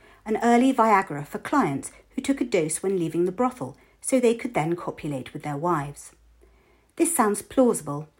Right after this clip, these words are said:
an Italian equivalent of "My wife needs me to eat the last quality street toffee penny for sex."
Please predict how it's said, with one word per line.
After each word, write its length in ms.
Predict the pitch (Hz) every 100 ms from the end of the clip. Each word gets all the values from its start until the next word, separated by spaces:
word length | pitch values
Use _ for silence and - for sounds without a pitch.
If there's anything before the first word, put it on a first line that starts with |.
| _ _ _ -
an 120 | 208
Italian 420 | 190 214 220 240
equivalent 500 | 247 226 190 170 190
of 120 | 175
"My 180 | 190 190
wife 340 | 190 165 151
needs 300 | 202 190 175
me 120 | 143 139
to 100 | -
eat 160 | 170
the 80 | 156
last 440 | 160 151 170 - - -
quality 380 | - 196 180
street 360 | 180 - 147 -
toffee 300 | - 160 185
penny 280 | 175 135 139
for 120 | -
sex." 500 | 156 175 - - -